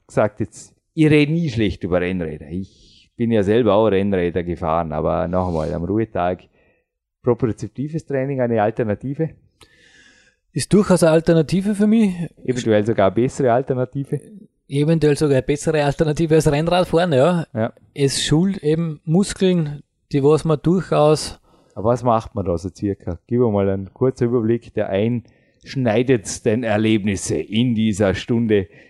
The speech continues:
Speaker 1: am Landessportzentrum Vorarlberg im Kraftraum.
Speaker 2: Übungsbeispiele, man, ja, egal ob Theraband, Gymnastikball.
Speaker 1: Elefantelschaukel, sag ich mal dazu, mit der Rolle,
Speaker 2: Genau.
Speaker 1: dem, dem Rohr und der Platte. Ist auch ganz witzig, ja.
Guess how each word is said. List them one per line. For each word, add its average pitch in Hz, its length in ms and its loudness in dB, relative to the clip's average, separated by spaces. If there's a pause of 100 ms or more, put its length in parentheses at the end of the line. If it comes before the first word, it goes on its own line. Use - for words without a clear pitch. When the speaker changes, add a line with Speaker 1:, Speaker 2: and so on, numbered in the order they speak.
Speaker 1:
am 98 220 -2
Landessportzentrum 95 840 -2
Vorarlberg 87 420 0
im 87 120 -6
Kraftraum. 82 480 -6 (440)
Speaker 2:
Übungsbeispiele, 160 1120 0
man, 139 440 0 (480)
ja, 135 400 2 (100)
egal 147 320 2
ob 139 200 0 (120)
Theraband, 165 640 2
Gymnastikball. 156 1080 2 (540)
Speaker 1:
Elefantelschaukel, 107 1080 0
sag 95 240 0
ich 107 60 2
mal 98 140 -2
dazu, 95 420 -2
mit 104 180 -8
der 107 200 2
Rolle, 107 380 2 (400)
Speaker 2:
Genau. 135 380 2
Speaker 1:
dem, 127 200 0
dem 110 40 2
Rohr 113 320 6
und 107 140 -2
der 98 80 4
Platte. 98 500 -2 (140)
Ist - 140 -10
auch 104 100 -2
ganz 98 220 -4
witzig, 101 420 -6
ja. 92 100 -4